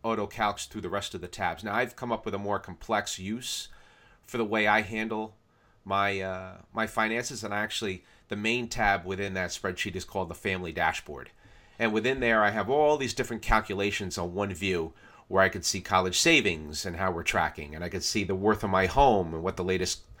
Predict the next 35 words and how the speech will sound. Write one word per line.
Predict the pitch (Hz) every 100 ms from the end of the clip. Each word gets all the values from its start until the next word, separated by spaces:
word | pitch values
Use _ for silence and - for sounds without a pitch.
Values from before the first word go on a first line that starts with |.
| - - - -
uh, | 80 80 76 -
balance | 123 131 120
sheet | - 101 92
are, | 92 90 90
is | - 95 87
in | 95
terms | 90 98 90
of, | 87 82 -
uh, | 87 80 80 - _ - - -
expenses | 107 - - 110 - 101 90 - - -
versus | 104 98 - 87 -
income. | 113 101 101 80 73 - - -
So | -
there's | 139 151
a |
lot | 151 196 208
of | 175
different | 156 135 113
things | 123 120 107
that | - 95
I | 95 90 -
pull | - 139 120
out | 95 98
of | 92
that | 92
Excel | 87 - 110 98
sheet. | - 127 170 - - - - -
I |
use | 165 185
other | 165 180
tools, | 185 214 214
but | -
that's | 156 165
probably | - 160 151
my | 135 113 107 104